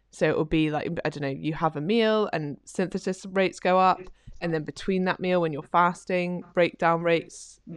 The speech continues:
are higher. So you're, you're in a, like, a net energy deficit,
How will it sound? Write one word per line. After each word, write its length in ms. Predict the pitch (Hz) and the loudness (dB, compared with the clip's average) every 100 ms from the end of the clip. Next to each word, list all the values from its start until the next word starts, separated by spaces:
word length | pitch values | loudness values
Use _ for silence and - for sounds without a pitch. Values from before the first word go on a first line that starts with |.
| - | 0
are 120 | 165 | 2
higher. 520 | 160 165 170 165 165 170 | 2 4 4 4 2 0
So 160 | - | -2
you're, 260 | 156 151 147 156 - | -2 -2 -6 -10 -6
you're 300 | 165 151 151 | -2 0 0
in 160 | 156 | -2
a, 80 | 151 | -4
like, 220 | 143 - | -6 -8
a 100 | 143 143 _ _ - | -12 -12 _ _ -8
net 280 | 160 160 - - | -2 -2 -2 -6
energy 440 | 165 165 160 156 151 | -2 -2 -4 -8 0
deficit, 640 | 160 151 160 - 170 - | 0 0 -6 0 0 0